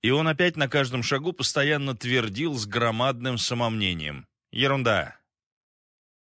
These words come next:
Вообще он имел такой вид, как бы говорил каждому человеку, с которым встречался: «Друг мой, и рта лучше не открывай. Надо примириться с тем, что ты и все, что в тебе,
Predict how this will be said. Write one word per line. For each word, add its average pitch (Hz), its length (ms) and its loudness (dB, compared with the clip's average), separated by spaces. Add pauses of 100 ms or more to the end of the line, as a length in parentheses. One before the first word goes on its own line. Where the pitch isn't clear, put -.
(180)
Вообще 104 400 0
он 131 140 0
имел 113 200 0
такой 113 360 0
вид, 120 340 -2
как 90 220 -6
бы 92 140 -6
говорил 110 400 0
каждому 113 480 -2
человеку, 107 600 -2
с - 60 -6
которым 120 400 -4
встречался: 104 680 -4 (460)
«Друг 165 320 -4
мой, 82 280 -10 (320)
и 131 80 2
рта 175 280 2
лучше 156 300 0
не 120 80 -4
открывай. 90 560 -6 (440)
Надо 131 220 0
примириться 165 600 0
с - 100 -2
тем, 143 300 2
что 98 420 -2 (220)
ты 208 360 2 (280)
и 143 220 -6
все, 151 240 2
что 139 160 0
в 113 60 -4
тебе, 151 440 -2